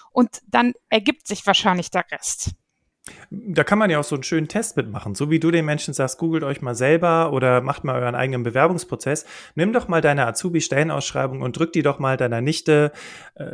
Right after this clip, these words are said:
Speaker 2: Enkelin, je nachdem, wie weit du schon bist, oder einfach deinen Kindern in die Hand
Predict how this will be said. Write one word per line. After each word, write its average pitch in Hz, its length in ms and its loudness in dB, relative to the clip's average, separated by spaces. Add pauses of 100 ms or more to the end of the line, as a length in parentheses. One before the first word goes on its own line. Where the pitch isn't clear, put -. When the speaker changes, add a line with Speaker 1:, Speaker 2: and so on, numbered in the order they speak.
(140)
Speaker 2:
Enkelin, 139 640 4
je 139 100 2
nachdem, 131 300 2
wie 123 120 2
weit 127 160 6
du 120 40 -4
schon 120 160 -4
bist, 143 240 0
oder 123 180 2
einfach 131 220 -2
deinen 120 200 0
Kindern 160 300 0
in 123 120 -2
die 120 120 0
Hand 160 300 -2